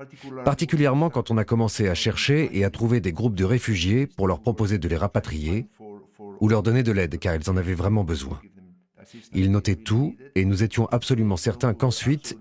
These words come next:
ils donnaient ces informations à la branche militaire de l'Alliance.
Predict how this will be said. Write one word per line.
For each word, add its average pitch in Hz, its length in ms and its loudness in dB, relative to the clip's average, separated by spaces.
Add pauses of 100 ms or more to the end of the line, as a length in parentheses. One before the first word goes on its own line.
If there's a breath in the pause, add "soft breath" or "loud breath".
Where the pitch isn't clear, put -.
ils 98 180 0
donnaient 117 200 2
ces 98 220 -2
informations 104 680 0
à 107 80 0
la 101 100 2
branche 104 300 -2
militaire 123 400 2
de 98 100 -2
l'Alliance. 73 540 -4